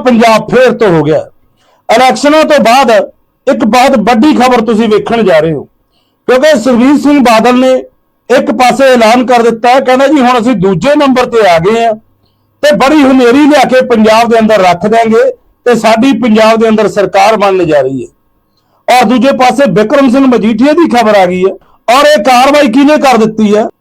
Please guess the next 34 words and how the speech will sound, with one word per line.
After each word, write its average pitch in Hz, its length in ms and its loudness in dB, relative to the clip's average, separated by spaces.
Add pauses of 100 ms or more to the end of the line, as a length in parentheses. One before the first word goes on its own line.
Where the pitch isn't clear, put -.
ਬਿਨਾਂ 269 360 2
ਮੁੱਖ 269 260 0
ਮੰਤਰੀ 254 420 0
ਤੋਂ 277 160 0
ਕਾਰਵਾਈ 220 440 2
ਹੋ 160 120 0
ਗਈ 170 240 -2
ਹੈ, 104 60 -10 (760)
ਕਿਉਂਕਿ 262 240 0 (140)
ਪੰਜਾਬ 240 400 2
ਦੇ 262 140 2
ਲੋਕਾਂ 220 340 0
ਨੂੰ 247 120 -2
ਤਾਂ 240 120 0
ਇਹੀ 226 240 2
ਲੱਗਦਾ 226 320 2
ਸੀ, 240 140 0
ਬਹੁਤੇ 247 320 0
ਇਹਨਾਂ 262 260 0
ਦੇ 254 120 2
ਅਕਾਲੀ 220 360 -2
ਦਲ 220 180 0
ਦੇ 220 100 2
ਵਰਕਰ 220 380 -2
ਵੀ 269 140 -2
ਕਹਿੰਦੇ 247 320 -2
ਸੀ, 196 120 -6 (760)
ਕਹਿੰਦੇ 262 280 2
ਜੀ 311 120 2
ਮੁੱਖ 240 300 0
ਮੰਤਰੀ 233 380 0
ਭਗਵੰਤ 247 360 -2
ਸਿੰਘ 247 220 -2
ਮਾਨ 208 380 0